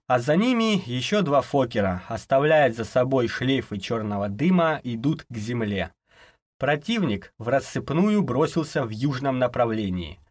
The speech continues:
Преследуя его, наши группы сбили еще четыре самолета. За два боя уже уничтожено двенадцать самолетов противника, и лишь один наш подбит.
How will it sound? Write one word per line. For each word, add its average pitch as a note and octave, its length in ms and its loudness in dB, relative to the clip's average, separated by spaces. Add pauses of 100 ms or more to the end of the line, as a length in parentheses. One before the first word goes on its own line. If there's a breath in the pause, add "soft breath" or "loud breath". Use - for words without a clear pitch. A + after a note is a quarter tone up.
(260)
Преследуя F3+ 640 0
его, E3 540 0 (100)
наши C3 460 0
группы F#3 500 2
сбили C#3 500 4
еще C3+ 440 0
четыре C3 440 -2
самолета. G#2+ 720 -2 (560 loud breath)
За B2 220 0
два D#3+ 320 4
боя B2+ 540 2
уже A2+ 380 0
уничтожено D3 840 0
двенадцать A#2+ 680 -2
самолетов A#2 640 0
противника, D#3 880 0
и B2 120 -4
лишь C#3 360 -2
один A#2+ 440 0
наш C#3 420 0
подбит. A#2+ 540 -2